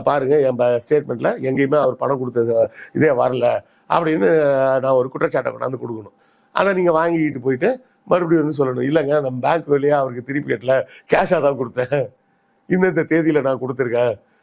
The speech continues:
இல்ல அவரோட பேங்க்ல வேற ஒரு பேங்க்ல போட சொன்னாரு, அந்த பேங்க்ல நான் போட்டேன்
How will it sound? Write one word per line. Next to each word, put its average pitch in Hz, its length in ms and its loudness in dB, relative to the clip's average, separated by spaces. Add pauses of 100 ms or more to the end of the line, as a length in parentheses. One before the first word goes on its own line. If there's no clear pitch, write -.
இல்ல 165 140 2
அவரோட 147 360 2
பேங்க்ல 156 380 0
வேற 135 280 0
ஒரு 147 120 0
பேங்க்ல 135 300 -2
போட 131 200 -4
சொன்னாரு, 120 300 -8
அந்த 131 260 -2
பேங்க்ல 135 300 -2
நான் 123 160 -4
போட்டேன் 117 380 -2